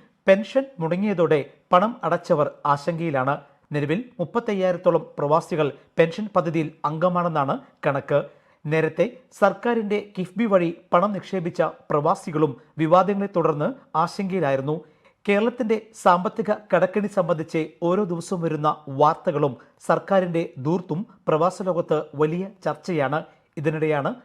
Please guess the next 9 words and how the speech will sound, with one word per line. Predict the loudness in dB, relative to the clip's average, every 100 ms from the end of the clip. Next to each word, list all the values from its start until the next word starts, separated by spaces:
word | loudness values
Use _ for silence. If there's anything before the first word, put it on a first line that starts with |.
| _
പ്രവാസികൾക്ക് | 0 0 0 -2 -4 0 -2 -2 0 0
ആശ്വാസമാകേണ്ട | 0 -6 -4 -4 0 0 0 -2 -4 _ -2
പെൻഷനും | -2 -2 -4 -4 -8 -10
ഇവിടെ | -4 0 0 -2 _ 2
താളം | 4 4 0 -8 -8
തെറ്റുന്നത്. | -6 -4 -4 2 2 2 -14 _ _ -12
രണ്ടാം | -6 -6 -6 -8 -6
പിണറായി | -8 -6 -8
സർക്കാർ | -8 -10 -8 -6 -8